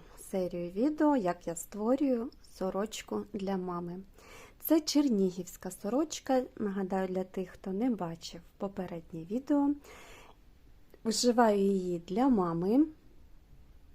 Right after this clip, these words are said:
Ем, схему розробляє і відтворює із, е, залишків стародавньої сорочки кінця дев'ятнадцятого століття пані Ірина,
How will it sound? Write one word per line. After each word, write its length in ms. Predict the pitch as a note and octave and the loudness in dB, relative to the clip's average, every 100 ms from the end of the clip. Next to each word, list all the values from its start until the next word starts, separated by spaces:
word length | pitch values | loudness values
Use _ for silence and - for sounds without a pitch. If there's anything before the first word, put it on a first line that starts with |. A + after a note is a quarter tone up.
| - - - - - | -20 -20 -20 -20 -10
Ем, 680 | A3 G3+ G3 G3 F#3+ F#3+ F#3+ | -8 -6 -4 -4 -2 -2 -2
схему 880 | F#3+ - - A3 G#3 G3+ F#3+ F#3+ F#3+ - - - - - | -2 -2 2 4 4 4 2 2 -2 -8 -18 -18 -18 -6
розробляє 960 | A3 G3+ G3+ G#3 F#3+ G#3 A3+ A#3 G#3+ G3 | -2 0 2 0 2 4 4 4 4 2
і 20 | |
відтворює 680 | G#3 G3+ G3 G#3+ G3+ F#3+ F#3 - | 0 -2 0 2 4 2 0 -2
із, 340 | G#3 G3 - G3+ | -6 -6 -6 -2
е, 260 | F3+ F#3 F#3+ | 0 0 0
залишків 640 | G#3 G#3 G3 - - F#3+ - | 2 2 0 -4 -8 -8 -8
стародавньої 880 | - G3 G3 F#3+ G3 F#3+ F3+ F3+ E3+ | -8 -4 -2 2 2 2 -2 -4 -8
сорочки 800 | - F3+ F#3 B3+ C#4 - A3 G#3+ - - - | -10 -6 0 0 0 -2 -2 -2 -6 -20 -4
кінця 320 | G#3 G3 B3+ | 0 4 4
дев'ятнадцятого 840 | G#3+ F#3 F#3 F#3+ F#3 - - E3+ | 6 2 2 0 0 -6 -8 -8
століття 920 | E3+ - F3 F3 G#3+ C#4+ - B3 A#3 A#3 - - - - - | -8 -8 -8 -2 0 -2 0 2 4 2 -6 -20 -18 -18 -4
пані 480 | A3 B3+ C#4+ B3+ G#3 | 2 6 8 8 6
Ірина, 520 | F#3+ F3 F3 F3+ F3 | 4 2 0 -2 -4